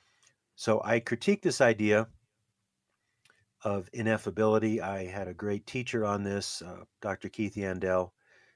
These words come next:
who was a philosophy professor for many years, University of Wisconsin-Madison. He passed away a few years ago. But, uh, he was a very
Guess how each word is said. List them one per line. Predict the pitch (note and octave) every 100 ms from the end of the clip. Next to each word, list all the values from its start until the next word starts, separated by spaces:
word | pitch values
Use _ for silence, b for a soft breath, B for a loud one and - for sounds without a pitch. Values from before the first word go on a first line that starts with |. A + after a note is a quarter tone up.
| b -
who |
was | E2+
a | F#2+
philosophy | G2+ G2 - G2
professor | F#2+ F#2+ F#2+ -
for | F2+ F2
many | F2+ F2
years, | F2+ F2 -
University | F2+ F2 F2+ -
of | F2
Wisconsin-Madison. | E2 F#2+ E2+ - E2 E2 E2+ - E2+
He | E2+
passed | F#2 F2 -
away | F2+
a | E2
few | F2
years | E2+ E2+
ago. | F2 E2 E2+ b b b b b b
But, | - G#2+ A2 _ _ _ _ _ _ -
uh, | F#2
he | - B2+
was | A#2+ G#2+ - -
a | - G2+
very | F#2 G2 G#2+ B2+ B2 G#2+ F#2 D#2+